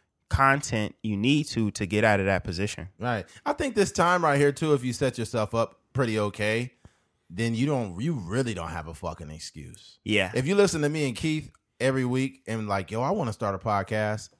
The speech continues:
Speaker 2: uh, do it
Speaker 1: You shoulda
Speaker 2: yesterday.
Speaker 1: did it. Yeah, you shoulda done it already.
Speaker 2: Yesterday.
Speaker 1: Yep.
Speaker 2: You know, me and Keith do it in-house. We do everything in-house. We don't have to go to a studio or anything. We do this,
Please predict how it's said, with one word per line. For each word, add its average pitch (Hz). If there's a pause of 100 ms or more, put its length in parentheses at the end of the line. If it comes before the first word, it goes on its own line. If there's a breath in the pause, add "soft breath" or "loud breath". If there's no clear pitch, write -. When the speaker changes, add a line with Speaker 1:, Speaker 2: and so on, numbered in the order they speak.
(120)
Speaker 2:
uh, 165
do 165
it 143
Speaker 1:
You 131 (120)
shoulda -
Speaker 2:
yesterday. 101
Speaker 1:
did 120
it. 101
Yeah, 101
you 95
shoulda 107
done 101
it 101
already. 214
Speaker 2:
Yesterday. 220
Speaker 1:
Yep. - (520)
Speaker 2:
You 123
know, 131
me 151
and 151
Keith 185
do 156
it -
in-house. 139
We 131
do 135
everything 135
in-house. 104
We 101
don't 120
have 123
to 113
go 123
to 120
a 110
studio 123
or 117
anything. 73
We 92
do 110
this, 110